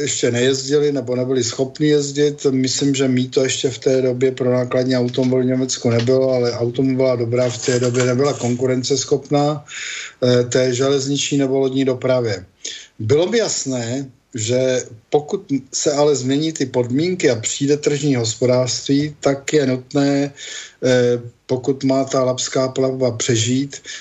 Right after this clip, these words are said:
za prvé ji nějakým způsobem konvertovat, vy jste naznačil prostě, jak tedy privatizovat.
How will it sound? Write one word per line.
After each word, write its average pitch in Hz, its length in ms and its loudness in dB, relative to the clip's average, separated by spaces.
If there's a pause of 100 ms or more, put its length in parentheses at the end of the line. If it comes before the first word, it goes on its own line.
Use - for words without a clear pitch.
(120)
za 120 280 2
prvé 147 320 2
ji 151 560 -2
nějakým 139 360 -2
způsobem 143 480 0
konvertovat, 127 720 2
vy 127 120 -2
jste 123 160 -2
naznačil 123 640 0
prostě, 127 360 0
jak 127 200 0
tedy 120 240 0
privatizovat. 127 960 0